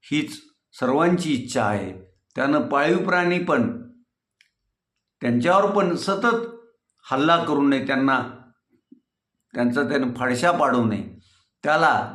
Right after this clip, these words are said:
जी फिरणारी, अ, वनराईत फिरणारी जी श्वा-, श्वापद आहेत त्याचीच त्यांनी शिकार करून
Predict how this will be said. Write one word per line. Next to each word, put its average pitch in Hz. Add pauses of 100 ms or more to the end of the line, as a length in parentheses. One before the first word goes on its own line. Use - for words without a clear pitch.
(140)
जी 175 (1200)
फिरणारी, 196 (1900)
अ, 131 (240)
वनराईत 135
फिरणारी 151 (400)
जी 151
श्वा-, 117
श्वापद 175
आहेत 139 (540)
त्याचीच 175
त्यांनी 165
शिकार 139
करून 120